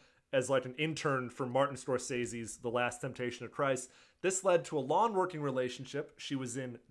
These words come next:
Goodfellas and Cape Fear. Do you know who she plays in Goodfellas?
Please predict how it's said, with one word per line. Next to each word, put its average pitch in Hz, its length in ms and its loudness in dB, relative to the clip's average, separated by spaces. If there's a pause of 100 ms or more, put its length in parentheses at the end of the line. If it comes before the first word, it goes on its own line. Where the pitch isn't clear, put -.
(100)
Goodfellas 196 680 -2
and 139 120 -8
Cape 139 260 -6
Fear. 101 340 -8 (480)
Do 127 60 -6
you 160 60 -2
know 220 80 2
who 277 60 6
she 269 140 -4
plays 165 260 2
in 156 80 -6
Goodfellas? 170 600 -6